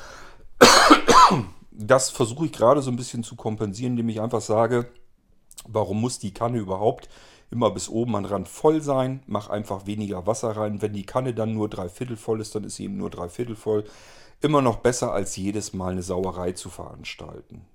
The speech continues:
So, das ist das, was ich mir gerade so selber versuche beizubiegen. Ähm, dann geht es weiter, was Dennis jetzt meinte mit der Kaffeetasse. Erstmal das Einschenken ist für einen Blinden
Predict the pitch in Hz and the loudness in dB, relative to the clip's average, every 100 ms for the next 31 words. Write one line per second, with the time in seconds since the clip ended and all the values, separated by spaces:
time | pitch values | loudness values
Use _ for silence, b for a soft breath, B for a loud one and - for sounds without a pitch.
0 | _ - 87 92 90 - 95 - 92 95 | _ -18 -14 -12 -12 -2 -2 0 -6 -6
1 | - 95 92 92 101 98 92 85 90 98 | -6 -4 -4 -4 -4 -2 -4 -4 -2 -2
2 | 98 92 - 87 90 85 90 87 - 82 | 0 -2 -6 -10 -12 -10 -10 -10 -12 -16
3 | 90 80 85 - _ B B B B B | -16 -14 -16 -20 _ B B B B B
4 | B B B B B - - 110 113 110 | B B B B B -6 2 4 4 2
5 | 113 113 113 113 113 _ _ _ _ _ | 0 0 -2 -4 -8 _ _ _ _ _
6 | _ _ - - 120 135 160 131 - 107 | _ _ -20 -4 2 4 2 0 -2 2
7 | 135 170 156 110 - - - 107 131 - | 2 0 -4 -4 -6 -10 -6 -4 -4 -8
8 | - 110 120 110 110 107 101 120 - 107 | -6 -6 -4 -6 -4 -6 -4 -8 -8 -8
9 | 113 104 87 101 113 123 107 - - 92 | -6 -6 -4 -4 -2 -2 -2 -4 -8 -6
10 | 113 - 165 185 196 185 - - 131 120 | -6 -6 -6 -4 -6 -6 -10 -8 -6 -4
11 | 107 131 - 135 131 | -4 -6 -6 -8 -10